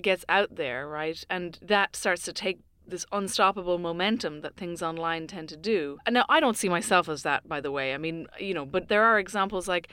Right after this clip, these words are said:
Jon Ronson wrote this great book about online shaming. And actually, in a way, he was really ahead of his time because it got so much worse after he wrote that book.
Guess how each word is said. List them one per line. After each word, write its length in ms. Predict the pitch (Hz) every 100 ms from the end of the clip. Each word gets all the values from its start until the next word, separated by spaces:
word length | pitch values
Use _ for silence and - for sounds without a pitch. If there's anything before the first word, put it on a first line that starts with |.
| -
Jon 240 | - 196 190
Ronson 380 | 185 185 - 175
wrote 180 | 165
this 160 | - 170
great 240 | 180 165
book 160 | 165 156
about 440 | 156 156 151 147
online 460 | 160 175 175 165 165
shaming. 580 | 160 175 175 151 127 147
And 100 | 196
actually, 360 | 247 - 220
in 240 | 175 - 190
a 60 |
way, 200 | 190 240
he 140 | 247 190
was 200 | 180 170
really 220 | 190 175
ahead 220 | 175 180
of 120 | 160
his 240 | - 160 -
time 260 | 196 240
because 360 | 190 170 180 170 - -
it 100 | -
got 200 | 190 202
so 220 | - 226 220
much 180 | 180
worse 420 | 175 190 185 165 -
after 420 | 165 196 - 160
he 140 | 175
wrote 240 | 147 143 -
that 180 | 135
book. 360 | - 135 127 -